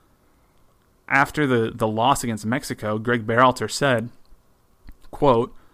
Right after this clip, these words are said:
"From my perspective, and you guys are going to think I'm crazy, but I'm happier about this game than the Gold Cup final, because in the Gold Cup final, all we did was play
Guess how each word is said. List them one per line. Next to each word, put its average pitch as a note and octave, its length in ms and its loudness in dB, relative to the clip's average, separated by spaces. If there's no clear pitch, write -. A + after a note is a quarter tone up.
"From A#2+ 260 -2
my C#3+ 160 4
perspective, A#2 720 0
and A2+ 140 -2
you C3 80 4
guys D#3+ 200 4
are D#3 40 0
going E3 160 0
to D#3+ 60 0
think D#3+ 240 -2
I'm D#3+ 120 0
crazy, C3+ 460 0
but A#2+ 140 -4
I'm D#3+ 160 6
happier D#3 380 2
about C#3 220 4
this B2+ 200 0
game B2 260 4
than C3+ 140 6
the B2+ 80 4
Gold D#3+ 260 2
Cup - 200 0
final, G#2+ 320 -2
because A#2+ 320 0
in A#2+ 60 0
the A#2 60 0
Gold A#2+ 240 2
Cup B2+ 220 -2
final, B2 400 2
all C#3 160 6
we C3+ 100 8
did C3+ 180 4
was A#2+ 140 -2
play C#3 380 4